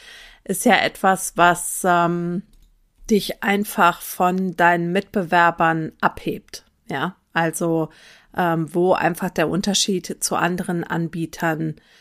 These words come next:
ist. Was machst du anders als andere?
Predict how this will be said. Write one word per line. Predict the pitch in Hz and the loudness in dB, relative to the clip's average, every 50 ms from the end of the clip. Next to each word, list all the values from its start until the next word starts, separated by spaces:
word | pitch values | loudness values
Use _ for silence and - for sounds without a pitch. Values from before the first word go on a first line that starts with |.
| _ _ _ _ _ | _ _ _ _ _
ist. | 202 185 170 - - - - - _ _ - | 0 0 0 -2 -4 -8 -12 -16 _ _ 2
Was | 185 196 - - | 2 2 4 2
machst | 214 190 - - - - | 0 0 0 -2 -4 -4
du | 202 190 196 | -2 -2 -2
anders | - - 175 180 180 170 175 175 170 165 - - - | -2 -2 -2 0 0 0 0 0 0 -2 -6 -6 -2
als | 180 170 165 - - - | -2 -2 -2 -4 -6 -4
andere? | 175 165 170 165 165 160 - 160 147 156 | -4 -2 -2 -4 -4 -6 -8 -8 -8 -8